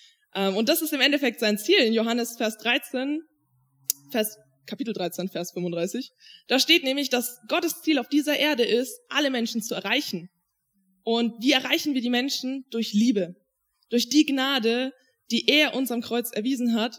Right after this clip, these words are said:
indem wir die an Menschen weitergeben. Wisst ihr, ich glaub, wenn jemand über negative Leidenschaften sprechen konnte, dann war's Jakobus.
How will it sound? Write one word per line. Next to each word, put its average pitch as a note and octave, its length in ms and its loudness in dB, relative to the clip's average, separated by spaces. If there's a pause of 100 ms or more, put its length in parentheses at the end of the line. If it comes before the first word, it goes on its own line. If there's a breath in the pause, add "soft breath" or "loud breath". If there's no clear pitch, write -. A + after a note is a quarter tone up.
indem A3+ 220 2
wir A#3 80 0
die A#3+ 180 0
an A#3 120 2
Menschen G#3+ 300 0
weitergeben. F3+ 560 -4 (1700 soft breath)
Wisst D#4+ 220 2
ihr, D#4+ 240 4
ich C4+ 100 -4
glaub, C#4 220 0
wenn D4 120 4
jemand D#4+ 240 2
über C4+ 140 0
negative C#4+ 380 2
Leidenschaften C#4+ 480 2
sprechen C#4+ 320 0
konnte, B3+ 320 0
dann A3 300 -2
war's G#3 240 0
Jakobus. G3 680 -2